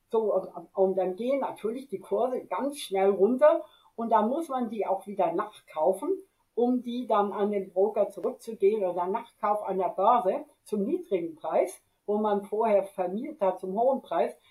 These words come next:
Mit diesem Gewinn, äh, läuft von den Leerverkäufern das Geschäftsmodell. Das läuft nicht immer so ab, wie man das sich erträumt, aber oft. Und bei Wirecard war das dann auch so. Ich machte dann keinen Leerverkauf.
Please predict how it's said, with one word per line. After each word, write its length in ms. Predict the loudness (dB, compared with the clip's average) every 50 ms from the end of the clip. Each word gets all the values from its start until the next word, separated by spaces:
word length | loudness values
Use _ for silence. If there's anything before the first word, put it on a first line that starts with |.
| _ _ -2
Mit 200 | -2 -2 -2 -4
diesem 280 | -8 -8 -6 -6 -4
Gewinn, 500 | -4 -4 -2 -2 0 0 -2 -4 -6 -10 -16 _ _ _
äh, 240 | 2 4 4 6 6 6 4 4 2 0
läuft 360 | 2 2 2 2 2 -2 -8 -8
von 200 | -4 -4 -2 -2
den 160 | -2 -4 -2 0
Leerverkäufern 680 | 0 2 2 0 0 -2 -4 4 6 6 6 6 4 -4
das 300 | -2 -2 -2 -2 -4 -8
Geschäftsmodell. 1000 | -14 -6 0 0 0 0 0 -4 -4 -4 -4 -2 0 0 2 2 2 2 0 -4 _ -20 _ _ _ _
Das 220 | -2 -2 -2 0
läuft 340 | 2 2 2 2 2 0 -2
nicht 300 | 0 0 0 -2 -4 -4
immer 320 | 0 4 6 6 6 6 6
so 80 | 6
ab, 260 | 4 4 4 0 0 -2
wie 120 | -6 -4 0
man 220 | 0 0 2 2
das 200 | 0 -2 -4 -4
sich 180 | -4 -6 -4 -4
erträumt, 520 | -6 -10 -10 -4 0 2 2 2 0 -2
aber 320 | -2 -2 -2 0 0 2 4
oft. 380 | 4 4 4 2 -8 _ _ _ _ _ _ _ _ _ _ _
Und 300 | -2 -2 0 -2 0 2
bei 400 | 4 6 6 6 4 2 0 -4 -10 -4 0
Wirecard 640 | 2 4 4 6 4 4 2 0 0 -2 -2 -2 -2
war 200 | -2 0 2 2
das 200 | 2 0 0 0
dann 220 | -2 -2 -2 0
auch 240 | 2 2 2 2 0
so. 400 | -2 0 2 2 2 2 0 -6 _ _ _ _ _ _
Ich 340 | -12 -12 -10 -12 -14 -18 _ -6
machte 500 | -2 -2 -2 -2 -4 -6 -6 -6 -6 -4
dann 400 | -6 -6 -6 -8 -10 -12 -14 -14
keinen 420 | -10 -6 -4 -4 -4 -6 -8 -12 -18 _ _ _
Leerverkauf. 760 | -6 -4 -2 -2 0 0 -2 -2 0 4 6 6 6 6 2